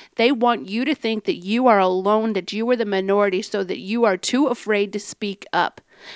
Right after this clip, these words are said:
And it's not true. There are plenty of people out there who are just as appalled as you are at this ridiculous abuse that is coming at children. So don't be afraid to speak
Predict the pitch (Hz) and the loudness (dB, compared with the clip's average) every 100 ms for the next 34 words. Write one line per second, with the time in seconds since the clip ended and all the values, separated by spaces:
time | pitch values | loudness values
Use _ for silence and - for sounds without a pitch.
0 | - 208 220 208 - 208 202 - - - | -4 0 0 -2 -2 0 0 -2 -4 0
1 | 208 - - - 202 214 - 214 - 254 | 0 0 -6 -4 4 6 6 4 2 0
2 | 277 277 262 202 233 233 240 - 190 208 | 0 2 0 0 -2 2 2 4 2 0
3 | 196 214 202 175 - 214 240 - 214 196 | 0 0 0 0 2 2 2 -2 -2 -2
4 | 190 208 190 190 - 185 185 185 196 139 | -2 2 2 2 0 -2 0 0 2 0
5 | 151 156 - 196 175 202 202 208 220 196 | -2 -6 -2 -2 2 0 0 -4 -2 -2
6 | 185 202 190 196 - - 196 220 208 185 | -2 0 0 0 -4 -4 -2 0 0 0
7 | - 190 196 190 - 208 202 - 180 - | -2 -2 0 -2 -2 -2 -2 -4 -6 -2
8 | 175 175 165 - _ _ _ _ - 226 | -2 -2 -4 -8 _ _ _ _ -4 -2
9 | 196 240 - 247 233 202 - 196 185 226 | 2 0 0 -2 -2 -2 0 0 0 -6
10 | - - 202 | -8 -6 -8